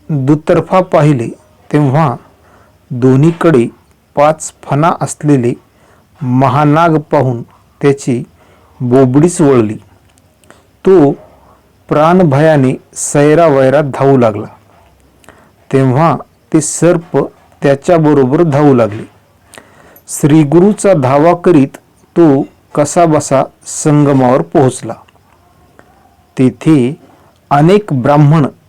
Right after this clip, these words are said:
श्रीगुरूंच्या सन्मुख बसून वेदपठन करत आहेत असे दृश्य दिसले. जवळ जाताच श्रीगुरू एकटेच आहेत असे त्याला दिसले.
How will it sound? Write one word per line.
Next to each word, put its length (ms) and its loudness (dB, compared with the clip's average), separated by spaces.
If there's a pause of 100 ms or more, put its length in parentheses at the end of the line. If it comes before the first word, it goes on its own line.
(160)
श्रीगुरूंच्या 920 0
सन्मुख 640 0
बसून 400 -2 (540)
वेदपठन 880 0
करत 380 0
आहेत 340 -2 (840)
असे 260 0
दृश्य 420 0
दिसले. 340 -8 (1300)
जवळ 380 0
जाताच 640 0 (240)
श्रीगुरू 600 0 (100)
एकटेच 520 -2
आहेत 260 0 (440)
असे 280 0
त्याला 300 0
दिसले. 360 -6